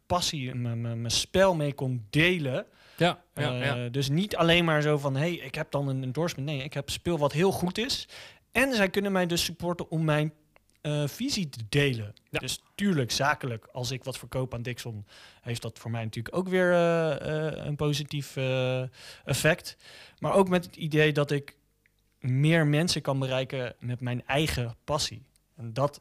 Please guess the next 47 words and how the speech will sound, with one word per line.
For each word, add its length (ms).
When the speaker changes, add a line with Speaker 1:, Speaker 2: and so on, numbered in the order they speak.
Speaker 1:
dus 220
het 180
zakelijke 460
gedeelte 400
en 240
het 180
delen 420
van 100
jouw 120
passie. 320
Want 120
ik 100
weet 100
niet 80
hoe 100
dat 120
voor 100
jou 200
zit, 120
maar 160
Di-, 200
of, 160
eh, 340
Ludwig 400
is 240
voor 120
jou 120
misschien 280
ook 200
iets 100
waarvan 280
jij 180
gewoon 180
echt 200
voelt 200
van, 140
"Man, 320
dit 200
is 180
gewoon 300
de 80
kid 480
die 120
ik 60
het 140
allervetste 500
vind. 320